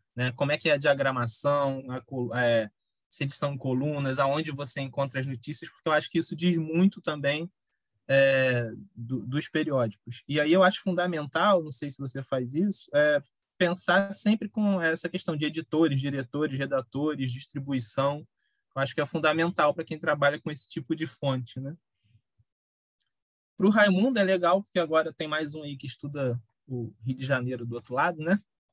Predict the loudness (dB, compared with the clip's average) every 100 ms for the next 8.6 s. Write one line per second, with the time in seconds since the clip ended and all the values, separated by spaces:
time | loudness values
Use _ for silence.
0 | _ _ _ -6 -4 -4 -4 -4 -4 -6
1 | -10 _ _ _ _ _ _ _ -6 -2
2 | 0 2 2 2 4 4 4 2 2 0
3 | 0 -2 -2 -4 -12 _ _ _ _ _
4 | -6 2 2 6 6 6 2 -4 -6 -6
5 | -6 -4 -2 -2 0 0 2 0 -2 -2
6 | -2 -2 -2 -2 -6 0 0 0 -2 -4
7 | -2 -2 -2 -6 -12 -16 -6 -2 0 -2
8 | -4 -4 -6 -8 -10 -10